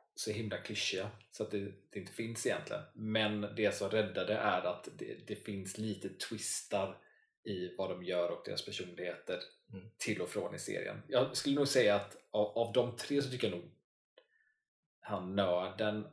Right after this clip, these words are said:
Speaker 1: är svagast.
Speaker 2: Han är den mest
Speaker 1: Fa-,
Speaker 2: klassiska
Speaker 1: ja, för att
Speaker 2: tropen.
Speaker 1: han, han, han är verkligen så här, alla skämt gällande liksom nördigt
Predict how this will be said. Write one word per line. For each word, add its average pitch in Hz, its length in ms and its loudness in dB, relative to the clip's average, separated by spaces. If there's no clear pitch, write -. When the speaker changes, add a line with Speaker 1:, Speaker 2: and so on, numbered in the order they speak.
Speaker 1:
är 92 180 0
svagast. 90 1040 0
Speaker 2:
Han 110 200 2
är 104 100 2
den 92 120 -2
mest 117 220 4
Speaker 1:
Fa-, - 60 -6
Speaker 2:
klassiska - 680 0
Speaker 1:
ja, 127 80 10
för 127 140 8
att 127 100 6
Speaker 2:
tropen. - 180 4
Speaker 1:
han, 123 320 6
han, - 100 0
han 120 160 4
är 127 40 4
verkligen 120 260 6
så 120 60 0
här, - 80 0
alla 117 200 4
skämt 127 460 4
gällande 107 300 4
liksom 85 180 -6
nördigt 107 840 0